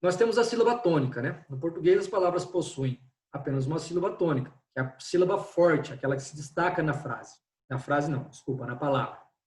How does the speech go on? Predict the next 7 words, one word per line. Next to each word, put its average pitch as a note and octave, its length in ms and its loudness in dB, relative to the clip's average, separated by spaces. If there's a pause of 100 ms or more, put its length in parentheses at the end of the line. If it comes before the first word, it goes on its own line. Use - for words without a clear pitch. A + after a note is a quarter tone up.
(540)
Né? D3 240 -2
Exemplo, F3+ 500 4 (440)
prática. F#3 580 4 (200)
Qual A3 180 6
é A3 40 8
a G#3 140 4
tônica? C3+ 500 0